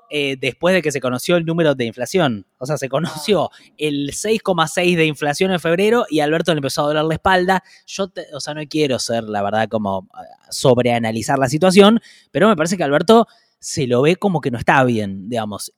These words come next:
Speaker 1: Y es medio ya, vos lo ves físicamente y es una representación de la Argentina, en
Speaker 2: Es
Speaker 1: algún
Speaker 2: que ser
Speaker 1: sentido.
Speaker 2: pres-, ser presidente te saca muchos años de vida,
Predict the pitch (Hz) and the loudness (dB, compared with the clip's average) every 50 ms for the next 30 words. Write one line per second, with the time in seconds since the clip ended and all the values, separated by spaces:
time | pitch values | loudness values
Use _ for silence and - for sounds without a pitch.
0 | _ - 139 147 131 117 123 160 170 - _ 160 175 208 214 208 185 - 196 180 | _ -10 -6 -6 -4 -2 -2 -2 -4 -4 _ -2 2 4 4 4 4 4 2 2
1 | 185 190 190 - _ _ - 156 175 180 175 185 190 175 - - 220 190 - 202 | 2 2 -2 -8 _ _ 0 2 4 6 6 4 2 0 -2 -4 -6 -4 -6 -2
2 | - 190 185 196 202 196 202 190 180 185 175 160 147 - - 147 135 - 143 143 | 0 0 0 2 2 2 2 2 2 0 0 2 2 2 0 0 -2 -4 -8 -8
3 | - - 143 127 131 117 - 180 170 170 185 196 - _ _ _ _ _ _ 123 | -6 -8 -6 -6 -6 -4 -4 -4 -4 -2 -4 -6 -8 _ _ _ _ _ _ -8
4 | 117 127 120 113 117 113 110 110 - - 120 110 110 - 247 226 165 123 104 90 | -6 -4 -4 -2 -2 -2 -2 -2 -4 -6 -8 -8 0 2 2 2 2 0 -2 -4
5 | 98 113 117 120 120 - 131 - 247 254 - - 180 - 113 - - - - 262 | -4 -2 0 2 2 2 4 4 2 4 4 2 2 2 0 -10 -6 0 0 0
6 | 247 - 175 135 160 185 208 202 208 156 - 127 127 185 180 160 151 160 170 - | 0 0 -4 0 0 0 0 0 -2 -4 -4 -4 -4 -4 -4 -2 -2 -4 -4 -6
7 | 135 - - 170 196 202 170 135 131 123 120 120 131 165 196 190 156 117 101 | -8 -8 -4 -4 -4 -4 -6 -8 -10 -10 -10 -8 -6 -4 -4 -4 -4 -6 -12